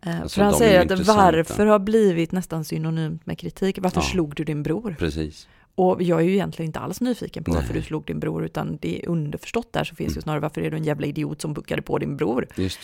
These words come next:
Speaker 2: det.
Speaker 1: Eh, så när jag ställer frågan, "Du, eh, varför gick du inte till skolan idag?"
Speaker 2: Mm.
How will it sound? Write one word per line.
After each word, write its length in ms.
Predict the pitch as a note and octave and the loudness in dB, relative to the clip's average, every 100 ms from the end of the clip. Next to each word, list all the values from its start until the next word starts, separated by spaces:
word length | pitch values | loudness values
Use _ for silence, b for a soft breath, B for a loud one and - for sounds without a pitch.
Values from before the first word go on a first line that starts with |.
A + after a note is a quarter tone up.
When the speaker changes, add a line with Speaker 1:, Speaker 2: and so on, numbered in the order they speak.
| A#1+ D#2 - | -10 -10 -8
Speaker 2:
det. 80 | E3 | -4
Speaker 1:
Eh, 240 | E3 D#3+ A#2+ B B B | -2 -4 -6 B B B
så 180 | - F#3+ | -4 0
när 120 | F3 | 0
jag 160 | D3+ E3 | 0 0
ställer 260 | B3+ G#3+ | 0 -2
frågan, 420 | - F#3 E3 D#3+ | 0 -2 0 -2
"Du, 240 | D#3+ D#3+ D#3+ D#3+ | -2 -2 -2 -4
eh, 260 | D#3+ D#3+ D#3 - - B _ - | -4 -4 -6 -10 -20 B _ -14
varför 360 | D#3+ D#3+ D#3+ | -10 -8 -6
gick 140 | E3+ - | -8 -8
du 60 | |
inte 120 | E3 - | -10 -10
till 80 | |
skolan 380 | - E3+ E3 E3 | -8 -6 -4 -2
idag?" 240 | B3+ - F#3+ _ _ | -2 -4 -8 _ _
Speaker 2:
Mm. 120 | E2+ | -8